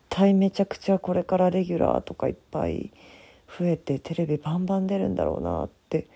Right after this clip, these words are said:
思ってたら、ね、な-、何年前ですかね、解散されて、もう結構前になると思うんですけど、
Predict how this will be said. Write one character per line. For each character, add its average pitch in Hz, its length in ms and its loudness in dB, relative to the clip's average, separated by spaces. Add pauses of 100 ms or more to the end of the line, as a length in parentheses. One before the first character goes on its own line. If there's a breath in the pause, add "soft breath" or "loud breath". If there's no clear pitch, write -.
(400 loud breath)
思 180 220 2
っ 202 40 -2
て - 240 -2
た 165 180 2
ら、 180 300 4 (2500 soft breath)
ね、 160 240 0 (260)
な-、 170 140 0
何 170 300 2
年 185 200 6
前 180 140 4
で 123 120 -2
す - 80 -14
か - 100 -6
ね、 135 160 0
解 143 260 -4
散 135 460 -4 (1000 soft breath)
さ - 400 -8
れ 127 120 -4
て、 127 280 2
も 131 160 -2
う - 20 -12
結 - 240 -6
構 127 140 0
前 131 220 2
に 120 60 0
な 131 140 0
る 120 80 0
と - 100 -6
思 127 120 -4
う - 20 -4
ん - 60 -6
で - 80 -8
す - 100 -16
け - 100 -8
ど、 - 140 -6